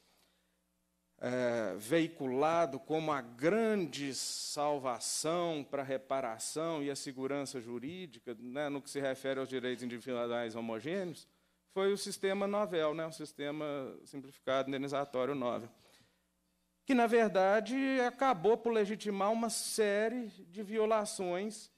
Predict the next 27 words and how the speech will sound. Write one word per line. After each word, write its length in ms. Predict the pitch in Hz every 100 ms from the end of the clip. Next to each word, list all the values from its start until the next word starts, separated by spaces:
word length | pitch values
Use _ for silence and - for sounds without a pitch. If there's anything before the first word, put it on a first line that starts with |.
| _
que 120 | 220
vinham 260 | 175 190 190
acontecendo 800 | 190 190 185 190 - 175 190 196
e 40 |
que 80 | 240
estavam 340 | - 214 220
reprimidas 840 | 214 220 240 226 185 175 165 185 175
ao 140 | 185
longo 280 | 160 151 147
desses 380 | 151 165 202 185
anos. 420 | 165 135 120 - _ _ _ _ _
Quer 100 | 139
dizer, 340 | 160 170 135 - - - _ _ _ _ _ _
é, 800 | 139 151 151 147 143 139 123 - - _ _ _ _ _ _ _ _
a 120 | 165
impressão 580 | 202 208 175 - 214 220
que 60 | 180
a 60 |
gente 240 | 160 185 -
tem 220 | 165 160
e 20 |
a 40 | 156
preocupação 640 | 151 - 151 135 - 180
que 80 | 165
a 40 |
gente 260 | 143 135 -
tem 500 | 151 170 156 131